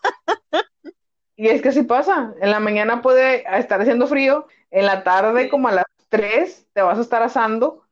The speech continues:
Speaker 1: y
Speaker 2: Sí.
Speaker 1: en la noche quizá llueva. Eso pasó ayer, por eso no grabamos. <laughs>
Speaker 2: Sí, exactamente.
Speaker 1: Pero bueno,
Speaker 2: Sí, sí,
Speaker 1: dejemos
Speaker 2: y,
Speaker 1: el
Speaker 2: y
Speaker 1: clima.
Speaker 2: creo que, creo que esas partes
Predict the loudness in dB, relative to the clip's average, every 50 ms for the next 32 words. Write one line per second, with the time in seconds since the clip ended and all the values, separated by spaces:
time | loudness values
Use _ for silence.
0 | _ _ _ _ _ _ -2 0 0 2 2 2 2 2 2 2 2 2 2 2
1 | 0 0 -2 -2 0 -2 -2 0 0 -2 0 0 0 2 2 2 2 2 2 0
2 | -2 -8 _ _ _ -6 -4 -2 -2 -2 -2 0 0 0 0 2 0 0 0 -2
3 | -4 -4 -4 -4 -2 0 2 2 2 2 2 0 0 -2 -2 -4 -6 _ _ -8
4 | -4 -2 0 0 -2 -2 -4 -4 -4 -2 -2 -4 -2 -2 -2 -2 -2 -2 -2 -2
5 | -2 -2 -4 -6 _ _ _ 0 2 2 4 4 4 2 2 2 2 2 2 2
6 | 2 0 0 0 2 2 0 -2 -2 -2 0 2 2 2 0 -2 -2 -4 -4 -4
7 | -4 -6 -6 -10 -14 _ _ _ _ _ _ -8 -6 -6 -6 -6 -6 -6 -6 -6
8 | -6 -6 -6 -6 -6 -6 -6 -8 -8 -8 -6 -4 -4 -4 -4 -6 -8 -8